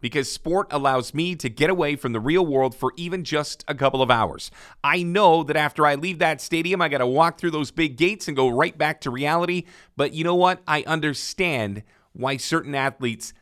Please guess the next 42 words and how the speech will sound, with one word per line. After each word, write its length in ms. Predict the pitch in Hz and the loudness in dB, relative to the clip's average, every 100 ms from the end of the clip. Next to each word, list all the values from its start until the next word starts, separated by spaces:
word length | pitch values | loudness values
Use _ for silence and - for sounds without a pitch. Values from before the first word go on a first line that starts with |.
| - 120 | -16 -10
don't 540 | 110 180 180 117 - - _ | 2 4 4 0 -10 -20 _
want 280 | - 127 127 | -6 -2 -2
to 100 | 123 | -2
be 380 | 113 123 87 - _ _ | -2 -2 -4 -10 _ _
the 120 | 120 | -6
poster 420 | 113 139 135 - | -2 0 0 -2
boy 260 | 107 110 101 | -2 0 0
for 160 | - 110 | -2 -2
what's 280 | 113 117 | -2 -4
going 260 | - 113 110 | -4 -2 0
on 160 | 104 98 | 0 -2
politically 560 | 110 113 104 104 90 - - | -4 -4 -4 -6 -8 -10 -8
or 100 | 117 | -4
what's 240 | 113 127 - | -2 -2 -4
going 260 | 123 117 | -6 -2
on 140 | 104 101 | 0 -2
in 80 | 95 | -2
their 80 | |
countries. 480 | 95 110 98 85 - - | -2 -4 -4 -8 -12 -4
I 220 | 127 180 | -2 -2
think 400 | - 156 160 180 | -4 -4 -4 -6
we 120 | - 98 | -8 -6
should 200 | 98 85 | -6 -4
leave 200 | 123 135 | -2 -2
'em 60 | |
alone. 360 | 131 107 78 62 _ _ _ _ | -4 -4 -6 -12 _ _ _ _
And 100 | - | -4
I 80 | 240 | -4
think 260 | 240 330 311 | -2 -8 -6
we've 180 | 285 214 | -2 0
actually 380 | 220 - 196 | 0 -2 -4
now 240 | 175 165 160 | 0 2 0
stepped 400 | 151 - 156 151 | 0 -2 -2 -2
away. 380 | 127 104 101 170 | -2 0 0 -2
I 60 | |
don't 200 | 214 185 | -2 -2
think 160 | 170 160 | -4 -4
there's 220 | 143 - | -4 -4
many 320 | 113 143 165 | -4 -2 -4
people 240 | 120 110 110 | -4 -6 -2
talking 360 | 117 107 117 | -2 -2 -2
about 240 | 104 104 | 0 0